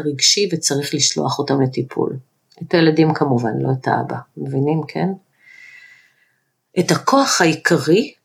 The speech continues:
להתעלל בעופרה, אורי שאב מהתלות הכלכלית שלה בו. מאז שנולד בנם הבכור לפני חמש עשרה שנים, היא אינה עובדת.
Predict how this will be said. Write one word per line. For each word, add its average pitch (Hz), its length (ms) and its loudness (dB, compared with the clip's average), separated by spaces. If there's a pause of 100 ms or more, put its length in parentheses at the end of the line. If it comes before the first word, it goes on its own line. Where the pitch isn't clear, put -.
(160)
להתעלל 160 800 2
בעופרה, 240 580 0 (200)
אורי 196 200 4
שאב 190 400 2
מהתלות 170 520 -2
הכלכלית 135 640 -4
שלה 131 240 -2
בו. - 260 -10 (120)
מאז 208 340 2
שנולד 170 560 2
בנם 156 460 2
הבכור 147 400 0
לפני 156 200 -4
חמש 160 360 -4
עשרה 151 260 -2
שנים, 175 360 0
היא 254 140 0
אינה 254 160 2
עובדת. 226 500 0